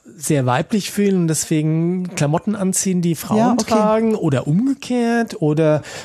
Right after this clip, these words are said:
Speaker 1: du möchtest dich nicht in eine Schublade stecken lassen, das ist auch okay.
Speaker 2: Ja.
Speaker 1: Ja? Oder du bist, das ist, das ist, äh, eine Sache, die heißt Gender Fluid.
Speaker 2: Okay.
Speaker 1: Das heißt, du wechselst quasi ständig dein Gefle-, dein Geschlecht.
Speaker 2: Ach, wie schön, da musst du aber jeden Tag <clears throat> fragen, also oder minütlich, wie du angesprochen werden sollst.
Speaker 1: Ja,
Speaker 2: Also
Speaker 1: und das ist,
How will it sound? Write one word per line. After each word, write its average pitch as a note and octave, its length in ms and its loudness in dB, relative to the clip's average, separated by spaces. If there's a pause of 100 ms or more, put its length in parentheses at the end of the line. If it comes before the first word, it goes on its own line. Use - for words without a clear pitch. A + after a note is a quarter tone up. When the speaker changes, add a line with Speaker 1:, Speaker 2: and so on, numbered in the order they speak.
Speaker 1:
du D#3 60 -4
möchtest D#3 460 0
dich B2+ 120 0
nicht D3+ 180 -2
in C#3 60 0
eine A#2+ 60 -4
Schublade D3 440 0
stecken C#3 340 -4
lassen, E3 380 -2
das C#3+ 160 -4
ist - 160 -6
auch D#3 240 -2
okay. A#3 480 -2
Speaker 2:
Ja. G#3 260 2
Speaker 1:
Ja? D#3+ 180 0 (360)
Oder F3 280 2
du D3+ 120 -2
bist, D#3 300 -2
das F3 340 -2
ist, D#3 80 -4
das D3 60 0
ist, C#3 220 -4
äh, - 40 -8
eine D#3 480 -2
Sache, C#3 180 -2
die C#3 100 -2
heißt C3+ 360 -4
Gender D3+ 340 0
Fluid. E3 720 -2 (140)
Speaker 2:
Okay. F#3 280 2
Speaker 1:
Das F3 200 0
heißt, D3 360 0
du C#3+ 120 0
wechselst - 580 -2
quasi C#3 280 -2
ständig C#3+ 400 0
dein B2 180 -4
Gefle-, B2 240 -8 (280)
dein D3 200 2
Geschlecht. B2 420 -4
Speaker 2:
Ach, C#4 140 0
wie F#3 40 2
schön, E3+ 220 0
da D#3 80 2
musst E3 180 0
du E3+ 60 0
aber D#3+ 80 0
jeden F3+ 240 0
Tag - 200 0
<clears throat> D3 60 2
fragen, E3+ 360 0
also E3+ 240 0
oder E3 180 2
minütlich, F#3+ 500 0
wie F3+ 60 0
du - 80 0
angesprochen E3+ 540 0
werden D#3 500 -2
sollst. D#3 520 -2
Speaker 1:
Ja, G3+ 100 4
Speaker 2:
Also E3+ 140 2
Speaker 1:
und D#3 40 2
das G3 160 0
ist, A3 160 -2